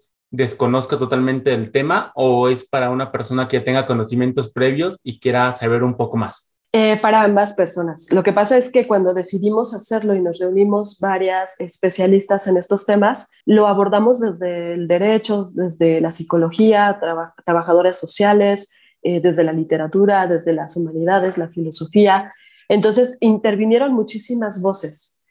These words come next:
Speaker 2: Y algo como muy rico de este curso es que no, no es un curso como nada más el A B C de género, no es un curso tipo glosario que dé definiciones, es un curso que problematiza. O sea, es un curso en el cual vas a encontrar diferentes propuestas teóricas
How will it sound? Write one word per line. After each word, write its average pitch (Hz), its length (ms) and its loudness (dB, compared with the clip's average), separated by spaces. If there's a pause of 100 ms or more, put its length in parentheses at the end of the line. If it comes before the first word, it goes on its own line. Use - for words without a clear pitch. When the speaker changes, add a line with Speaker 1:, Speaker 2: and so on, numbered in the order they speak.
(240)
Speaker 2:
Y 214 180 4
algo 269 380 4
como 208 220 -4
muy 220 220 -2
rico 240 340 -2
de 220 80 0
este 214 240 -6
curso 233 320 0
es 233 140 -4
que 233 100 -2
no, 226 640 -2 (600)
no 247 260 6
es 285 220 2
un 311 160 2
curso 262 340 -4
como 247 240 -2
nada 214 240 -2
más 214 240 -2
el 220 260 -2
A 202 120 0
B 208 100 -2
C 208 160 -2
de 208 120 -2
género, 208 520 -4 (240)
no 202 140 4
es 214 160 2
un 247 100 4
curso 240 320 2
tipo 226 300 0
glosario 196 560 0
que 185 120 -4
dé 180 120 -6
definiciones, 185 760 -2
es - 80 -8
un 247 140 2
curso 226 320 -2
que 214 80 -8
problematiza. 170 840 -6 (200)
O - 40 -4
sea, 208 140 2
es 202 120 2
un 247 140 4
curso 247 340 4
en 233 140 2
el 185 140 0
cual 196 160 2
vas 202 160 -4
a 220 40 -6
encontrar 190 380 -4
diferentes 190 480 -4
propuestas 196 580 -2
teóricas 196 840 -2